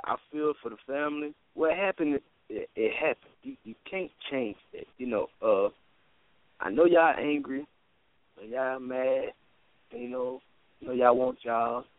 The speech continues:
your husband, and I know y'all want y'all father back, but, you know,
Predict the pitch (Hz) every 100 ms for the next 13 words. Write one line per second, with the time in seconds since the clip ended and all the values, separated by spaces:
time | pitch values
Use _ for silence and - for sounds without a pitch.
0 | - 123 127 135 123 131 135 131 120 120
1 | 120 117 117 120 120 110 - 151 120 113
2 | - 71 - - _ _ _ _ _ _
3 | _ _ - -